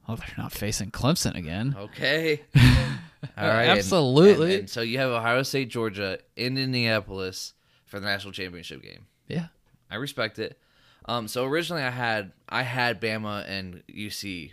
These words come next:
Speaker 2: four one. But you convinced me that Bama's losing to Auburn. You convinced, you single-handedly changed my mind.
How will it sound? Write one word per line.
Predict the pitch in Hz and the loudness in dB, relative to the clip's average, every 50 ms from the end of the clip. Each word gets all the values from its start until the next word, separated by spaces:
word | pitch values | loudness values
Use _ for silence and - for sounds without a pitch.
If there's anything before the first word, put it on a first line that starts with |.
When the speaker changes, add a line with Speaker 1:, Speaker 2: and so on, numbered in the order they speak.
| - - | -16 -14
Speaker 2:
four | 87 90 87 | -12 -12 -12
one. | 85 82 78 64 - - _ _ _ _ _ _ _ _ _ | -12 -14 -16 -16 -18 -20 _ _ _ _ _ _ _ _ _
But | - 123 117 131 | -8 -6 -6 -4
you | 139 | -4
convinced | 151 139 135 143 143 139 143 | -4 -4 -4 -4 -4 -4 -6
me | 131 | -6
that | 117 110 98 | -6 -6 -4
Bama's | 107 107 113 113 113 110 | -6 -6 -6 -6 -8 -8
losing | 117 110 107 107 92 | -10 -10 -10 -12 -12
to | 92 | -10
Auburn. | 98 110 104 87 85 87 95 | -10 -10 -10 -12 -14 -12 -6
You | 113 143 165 165 | -2 0 0 0
convinced, | - 185 147 127 147 151 143 - - | -2 -6 -8 -6 -6 -8 -8 -10 -12
you | 120 113 | -12 -10
single-handedly | - 143 139 135 135 135 127 123 120 113 113 117 113 113 | -8 -8 -8 -10 -10 -8 -10 -10 -10 -10 -10 -10 -10 -10
changed | 110 - 123 120 123 123 117 | -10 -8 -6 -6 -6 -6 -4
my | 120 113 110 | -6 -4 -4
mind. | 110 117 113 98 85 69 - | -2 -2 -4 -4 -6 -8 -12